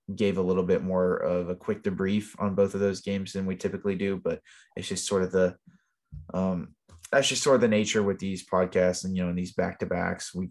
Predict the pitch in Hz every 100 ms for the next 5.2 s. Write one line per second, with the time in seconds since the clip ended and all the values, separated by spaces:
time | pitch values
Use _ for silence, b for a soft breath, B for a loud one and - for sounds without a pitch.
0 | - 95 - 92 90 - _ _ _ 95
1 | 92 - 101 92 87 90 90 87 87 90
2 | 90 90 90 90 - 85 80 - 98 80
3 | 78 71 - - 78 - - B B B
4 | B B - 131 120 107 101 - 98 95
5 | 92 92